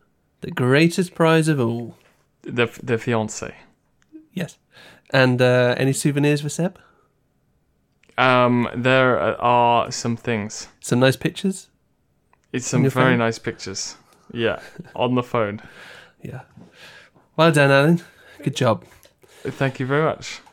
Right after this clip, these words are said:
Speaker 2: Yeah.
Speaker 1: And then you came back to England, and now you're back here, and it's like, oh.
Speaker 2: And we had the holiday blues. Uh, uh,
Speaker 1: Yeah.
Speaker 2: gosh,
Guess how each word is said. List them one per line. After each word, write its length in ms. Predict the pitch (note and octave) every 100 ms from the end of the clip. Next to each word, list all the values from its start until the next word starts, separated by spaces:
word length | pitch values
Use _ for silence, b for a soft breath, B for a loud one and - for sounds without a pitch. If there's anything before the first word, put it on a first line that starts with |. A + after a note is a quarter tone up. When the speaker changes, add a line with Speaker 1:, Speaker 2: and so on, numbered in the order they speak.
| _ _ b b b b b
Speaker 2:
Yeah. 160 | B2 C3+
Speaker 1:
And 80 |
then 100 | A#2+
you 100 | A#2+
came 260 | A#2 D#3+ D#3
back 200 | D3 -
to 120 | -
England, 520 | C3+ C3 B2+ B2 A#2+ A#2
and 300 | A2+ A2+ B B B B
now 120 | A#2
you're 140 | A#2 A2+
back 240 | C3+ -
here, 300 | - A2+ A2+
and 100 | A2
it's 100 | -
like, 120 | -
oh. 300 | C3 C3 B B B B B B
Speaker 2:
And 140 | C3+ C3
we 100 | B2+
had 200 | C3+ B2+
the 80 |
holiday 420 | B2 B2+ B2 A2+ A2
blues. 580 | A2+ A#2 G#2+ G2+ - - -
Uh, 60 |
uh, 840 | B2 - G2+ B2 A2+ A2 G#2+ G2+ - - _ _ _ _ _ _ _ -
Speaker 1:
Yeah. 60 | -
Speaker 2:
gosh, 460 | C3+ B2 - -